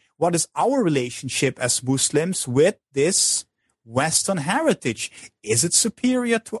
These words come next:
ours? Should we feel inferior? And then finally, if you have engaged in that analysis of these two, you know, your own heritage and your attitude towards, as he calls it,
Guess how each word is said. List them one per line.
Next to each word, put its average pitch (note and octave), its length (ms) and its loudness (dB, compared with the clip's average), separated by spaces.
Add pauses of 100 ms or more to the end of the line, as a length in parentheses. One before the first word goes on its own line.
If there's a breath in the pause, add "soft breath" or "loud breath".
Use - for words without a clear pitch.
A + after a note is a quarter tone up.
ours? A3 440 -2 (800)
Should - 400 0
we G3+ 80 4
feel A3 380 -2
inferior? G#3+ 800 0 (680 soft breath)
And F3+ 160 -2
then F3 140 2
finally, F#3 760 2
if - 180 -4
you C#3 60 -10
have - 380 -2 (100)
engaged D3 640 0
in A#2+ 140 4
that A2+ 200 0
analysis A#2 640 -2
of A2 160 -2
these D#3+ 240 0
two, A#2+ 340 -2 (120)
you C3 100 -2
know, G#2+ 140 -2 (120)
your D3+ 240 0
own F#3+ 200 0
heritage - 680 -8 (120)
and E3+ 180 0
your D#3 160 2
attitude D3+ 640 -2
towards, C#3 420 -2
as - 180 -12
he A#2+ 100 -10
calls G#2+ 280 -2
it, A2+ 120 -12